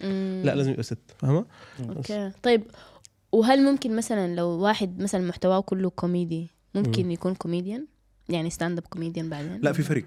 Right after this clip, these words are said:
Speaker 1: في
Speaker 3: في
Speaker 1: فرق؟
Speaker 3: فرق، في فرق بين ال-، بين ال-، بين ال-، شوفي، ال-، الانترنت ذاته مقسم. يعني الليلة الكونتنت كرييترز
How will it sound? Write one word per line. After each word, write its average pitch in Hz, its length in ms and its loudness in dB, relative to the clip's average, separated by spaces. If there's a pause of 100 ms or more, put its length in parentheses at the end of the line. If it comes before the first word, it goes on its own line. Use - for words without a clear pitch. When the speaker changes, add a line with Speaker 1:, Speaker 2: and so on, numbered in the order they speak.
Speaker 1:
في - 60 -8
Speaker 3:
في 127 60 -2
Speaker 1:
فرق؟ 131 200 2
Speaker 3:
فرق، 104 100 -10
في 127 120 -6
فرق 131 200 -2
بين 98 320 -6
ال-، 87 240 -10
بين 95 380 -10
ال-، 92 80 -12
بين 101 280 -8
ال-، 90 260 -10
شوفي، 120 280 -8 (520)
ال-، 113 120 -6 (100)
الانترنت 120 480 -2
ذاته 139 200 2
مقسم. 104 320 -4 (120)
يعني 104 240 -4
الليلة 131 380 0
الكونتنت 127 480 -4
كرييترز 135 520 -4